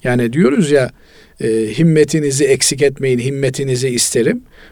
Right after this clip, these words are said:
Bunun tam Türkçesi, "Beni gündeminize alın, beni hafızanızın bir kenarına, köşesine kazıyın. Benimle ilgilenin, beni kendi halime bırakmayın.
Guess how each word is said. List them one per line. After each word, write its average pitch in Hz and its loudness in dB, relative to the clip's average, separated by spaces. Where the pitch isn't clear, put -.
Bunun 190 4
tam 262 2
Türkçesi, - -4
"Beni 190 2
gündeminize 147 0
alın, 131 0
beni 143 0
hafızanızın 113 -2
bir 123 -4
kenarına, 117 -4
köşesine 107 -6
kazıyın. 135 -2
Benimle 170 4
ilgilenin, 151 0
beni 156 0
kendi 156 0
halime 127 0
bırakmayın. 127 -2